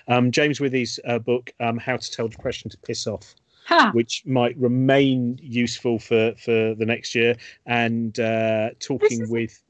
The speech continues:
Speaker 2: I'm sorry, we did so many interviews for Book Shambles this year, and I feel frustrated not to be able to pick out enough favourites. Like, I love talking to Bernardine Evaristo. Was that this
Speaker 1: Mm-hmm.
Speaker 2: year?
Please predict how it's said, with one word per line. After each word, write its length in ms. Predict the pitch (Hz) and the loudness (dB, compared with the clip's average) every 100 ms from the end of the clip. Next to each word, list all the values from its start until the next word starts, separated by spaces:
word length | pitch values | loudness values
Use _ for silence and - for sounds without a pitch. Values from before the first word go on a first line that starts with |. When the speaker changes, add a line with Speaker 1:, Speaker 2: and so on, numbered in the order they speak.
| _ _ _ _ | _ _ _ _
Speaker 2:
I'm 60 | 254 | -10
sorry, 260 | - 339 233 | -4 -4 -2
we 160 | 208 | -4
did 180 | - - | -6 -10
so 220 | - 339 | -6 -2
many 240 | 320 302 277 | 0 2 0
interviews 500 | 277 254 202 165 - | 0 -2 0 -2 -4
for 400 | - 160 151 - | 0 2 2 -2
Book 220 | 180 208 | -2 0
Shambles 400 | - 202 170 147 | 2 2 2 -2
this 240 | 135 - - | -6 -8 -4
year, 240 | 139 131 - - - | -4 -4 -8 -14 -6
and 200 | - 208 - | 4 4 4
I 100 | 208 | 0
feel 200 | 208 254 | 0 -2
frustrated 480 | 247 - 254 277 202 | -2 -4 -2 0 0
not 200 | 226 - | 0 -4
to 60 | - | 0
be 100 | 202 | 2
able 160 | 185 | 0
to 100 | - | -4
pick 260 | - 220 - | -2 -2 2
out 280 | 214 190 185 | 2 2 2
enough 320 | 180 185 175 - | 2 2 2 -2
favourites. 760 | - 220 262 165 151 - - - - - | 0 4 4 2 -8 -10 -16 -18 -20 -4
Like, 320 | - 202 - - | 2 2 0 -2
I 60 | |
love 240 | 208 247 247 | 2 2 0
talking 300 | - 226 202 | -4 -6 -6
to 80 | 196 | -4
Bernardine 540 | 208 202 190 202 190 | -2 -2 0 0 0
Evaristo. 540 | 185 185 226 240 180 | -2 -2 -2 -2 -2
Was 180 | 160 190 | -2 0
that 200 | - - | 0 0
this 280 | 294 285 - | -4 -6 -12
Speaker 1:
Mm-hmm. 100 | - | -4
Speaker 2:
year? 180 | 269 320 | -2 -2